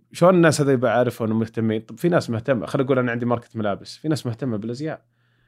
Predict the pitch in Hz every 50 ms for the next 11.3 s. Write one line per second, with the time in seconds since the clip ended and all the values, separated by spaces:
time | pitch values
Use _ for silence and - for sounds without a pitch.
0 | _ _ _ - 127 120 117 107 143 151 139 127 135 147 156 151 - - 127 104
1 | 95 104 107 92 - - - 143 127 98 95 - - 101 113 147 147 135 123 113
2 | 139 127 113 - 120 113 110 110 104 107 - - - 127 131 - - 139 131 123
3 | - - 117 113 113 113 127 131 123 123 - 113 107 - - _ _ _ - -
4 | 120 120 120 117 113 110 113 - 73 107 117 98 78 110 127 - - - - -
5 | 139 123 107 123 113 - 120 113 92 90 127 127 113 123 120 107 113 120 120 113
6 | 117 113 113 117 113 104 - 104 123 127 120 113 - 135 135 131 - - - -
7 | - - - - - - - - 113 117 117 113 113 113 120 117 113 139 135 139
8 | - - 131 131 127 147 151 143 131 131 127 127 113 - - 95 95 85 69 -
9 | - - 85 65 52 - - - 143 123 - 135 135 143 127 117 - 123 117 -
10 | 151 139 120 123 117 - - 123 120 135 123 107 104 - 127 123 123 110 104 98
11 | - 117 110 113 135 165